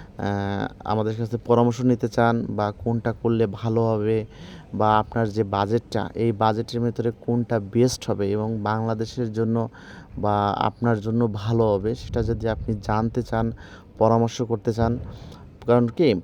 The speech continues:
পরামর্শ করলে বা জানলে এটা ক্ষতি নাই, এটা আপনার জন্য আরও ভালো হবে বা আপনার জন্য বা আমার জন্য ভালো হবে আর কি। তো যে কোনো জিনিস পরামর্শ করে, আহ, জিনিস, আহ, নেওয়া ভালো।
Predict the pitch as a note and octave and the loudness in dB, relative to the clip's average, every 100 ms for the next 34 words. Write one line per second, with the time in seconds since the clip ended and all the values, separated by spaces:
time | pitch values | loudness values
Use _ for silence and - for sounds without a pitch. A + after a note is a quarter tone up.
0 | - B2 C3 C3 C3 - D3 D3 C#3 C#3 | 2 4 4 2 0 0 2 2 2 4
1 | C3+ B2+ C3 B2+ A#2+ A#2+ A#2 G#2 B2 C3 | 4 4 2 2 2 2 0 2 2 4
2 | C3+ A2 G2+ A2+ - C3 C#3+ A2 F#2+ G2 | 4 4 2 -2 -4 -2 2 2 0 -2
3 | A#2+ A#2 A#2+ A2+ A#2+ B2 A#2+ A#2+ A2+ G#2 | -2 -2 -2 -2 -2 0 0 0 -2 -2
4 | A#2 B2+ A#2 A2 G#2 G2+ - - A2 A2 | 2 4 4 2 0 -2 -6 -8 -6 -4
5 | A2+ G#2+ A2 A2+ A2+ G#2+ G#2+ A2 A#2 G#2+ | -4 -4 -4 -2 -2 -2 -4 -2 -2 -2
6 | G#2+ A2+ A2 G2 G2 - G2 G2 - - | 0 0 2 0 -2 -4 -8 -10 -12 -20
7 | - - - - A2 G#2+ A#2 C3 A#2+ B2+ | -20 -20 -10 -2 0 0 0 2 2 0
8 | A#2+ - A#2 A#2 A#2+ - A#2 B2 A#2+ A#2+ | 0 2 4 4 2 -2 -2 0 2 2
9 | A#2 A2 G#2+ G#2+ G#2+ G2+ A2 A2 - G2+ | 2 0 -2 -2 -2 -4 -4 -6 -4 -4
10 | A2 A2 A2 A2+ A2+ A2 A2 | -2 -2 0 2 2 0 -2